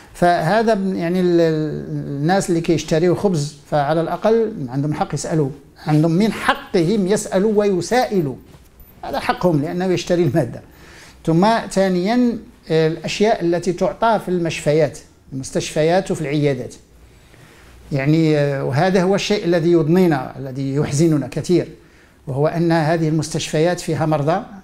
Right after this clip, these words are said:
آه، عملوا عمليات جراحية على سرطان وعلى أمراض خطيرة، ثم في الوجبات التي،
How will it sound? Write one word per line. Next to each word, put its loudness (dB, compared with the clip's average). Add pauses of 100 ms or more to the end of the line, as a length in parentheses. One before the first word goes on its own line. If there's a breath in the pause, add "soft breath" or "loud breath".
(120)
آه، -10
عملوا 0
عمليات 0
جراحية -2
على 0
سرطان -2
وعلى -6
أمراض -6
خطيرة، -4 (720 loud breath)
ثم 4
في 0
الوجبات 2
التي، -2